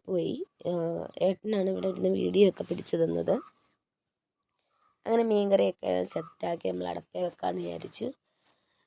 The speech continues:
എന്നിട്ട് നമുക്ക്, ആ, പിന്നെ കുറച്ച് ചേമ്പുണ്ടായിരുന്നു, അതൊക്കെ ചിരണ്ടി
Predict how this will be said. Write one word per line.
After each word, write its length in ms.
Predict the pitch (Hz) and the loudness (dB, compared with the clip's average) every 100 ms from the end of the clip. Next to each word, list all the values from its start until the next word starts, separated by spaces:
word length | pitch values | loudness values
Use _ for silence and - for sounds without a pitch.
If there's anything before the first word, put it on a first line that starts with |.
| _ - | _ -4
എന്നിട്ട് 440 | 240 233 233 254 | -2 0 2 4
നമുക്ക്, 680 | 262 240 226 - 254 - - | 6 4 0 2 0 0 2
ആ, 40 | 208 208 202 196 202 202 202 | 6 8 8 8 6 4 2
പിന്നെ 180 | 208 233 | 0 2
കുറച്ച് 420 | 240 208 208 - | 2 2 -2 4
ചേമ്പുണ്ടായിരുന്നു, 880 | 208 190 208 202 180 180 185 190 - | 8 8 6 2 2 0 0 -2 -2
അതൊക്കെ 480 | - 196 - - 226 | -4 -4 -6 -6 -6
ചിരണ്ടി 600 | 208 208 180 180 185 | 2 2 2 2 2